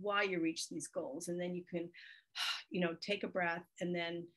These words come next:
you know, go for the next goal, sort of chunk it down that way.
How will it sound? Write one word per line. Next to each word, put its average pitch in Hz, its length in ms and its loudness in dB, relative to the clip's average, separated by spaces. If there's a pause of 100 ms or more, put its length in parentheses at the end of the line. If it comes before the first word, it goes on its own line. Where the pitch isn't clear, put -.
(360)
you 185 160 0
know, 165 240 -2
go 185 260 4
for 190 80 -4
the 170 100 -4
next 160 380 -6
goal, 143 320 -4
sort 180 220 -4
of 165 100 -10
chunk 180 280 0
it - 160 -6
down 165 280 -2
that 160 220 -8
way. 160 300 -8